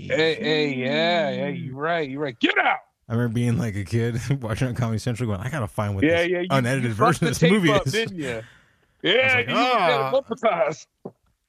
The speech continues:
Speaker 2: All right, anyways, uh, best animated short film. Okay, The Windshield Wiper, which looks like it has somebody's ass on the cover. I don't know what that is.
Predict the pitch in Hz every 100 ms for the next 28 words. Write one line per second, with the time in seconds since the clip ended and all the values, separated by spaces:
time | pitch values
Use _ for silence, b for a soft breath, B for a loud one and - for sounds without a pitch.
0 | _ - 151 147 131 104 135 147 135 127
1 | 131 123 113 165 175 175 165 160 147 -
2 | 143 127 - 123 98 82 76 _ _ _
3 | _ _ _ _ 104 101 104 147 185 -
4 | 185 170 170 180 180 190 - _ _ _
5 | 110 - 135 147 131 131 127 127 107 95
6 | _ 127 135 143 123 104 90 95 92 95
7 | 110 120 104 87 92 120 - 98 98 90
8 | 90 98 -